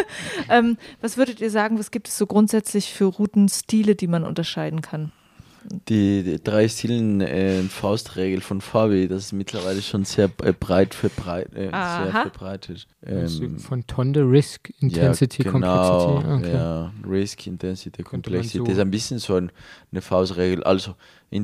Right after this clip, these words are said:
Speaker 2: Intensität, Boulder, die sehr kräftig sind,
Speaker 3: Mhm,
Speaker 2: die
Speaker 3: Kraftkomponente im
Speaker 2: Kraftkomponente ist im
Speaker 3: Vordergrund.
Speaker 2: Vordergrund.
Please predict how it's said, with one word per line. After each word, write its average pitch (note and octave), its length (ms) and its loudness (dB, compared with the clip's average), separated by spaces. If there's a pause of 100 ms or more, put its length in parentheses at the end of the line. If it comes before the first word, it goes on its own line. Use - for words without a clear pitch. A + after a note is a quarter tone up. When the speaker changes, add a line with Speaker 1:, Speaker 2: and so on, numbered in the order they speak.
Speaker 2:
Intensität, A#2 880 2
Boulder, F#2 260 -2
die F2+ 80 -4
sehr F2+ 220 -10
kräftig G#2+ 560 -10
sind, C#3+ 400 -8
Speaker 3:
Mhm, C3 400 -2
Speaker 2:
die - 60 -20
Speaker 3:
Kraftkomponente B2 640 0
im D#3+ 80 4
Speaker 2:
Kraftkomponente A2 520 2
ist D3+ 180 4
im F#3+ 80 -2
Speaker 3:
Vordergrund. - 20 -18
Speaker 2:
Vordergrund. A2+ 920 -6